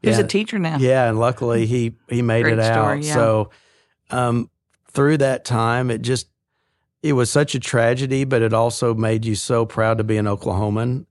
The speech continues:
Speaker 2: and to see the state come together, you know, and it was a different era, not, not partisan. You had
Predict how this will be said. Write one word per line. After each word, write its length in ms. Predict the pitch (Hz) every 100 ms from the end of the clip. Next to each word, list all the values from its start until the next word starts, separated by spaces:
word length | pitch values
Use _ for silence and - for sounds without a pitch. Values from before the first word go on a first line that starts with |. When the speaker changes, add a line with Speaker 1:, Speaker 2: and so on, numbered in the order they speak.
| -
Speaker 2:
and 320 | 113 110 107
to 80 | 107
see 400 | - 117 110 110
the 120 | 104
state 420 | - 113 107 110
come 200 | - 110
together, 640 | 107 101 101 101 107 110 110 _ _ _ _ _ _ -
you 120 | 135
know, 180 | 127 120
and 80 | 117
it 100 | 110
was 260 | 117 104 - _ _ _ _ -
a 80 | -
different 460 | 131 120 120 127 117
era, 440 | 113 113 113 113 - _ - -
not, 360 | 139 123 131
not 280 | 127 120 -
partisan. 600 | - 117 117 117 123 117
You 120 | 110
had 200 | 113 113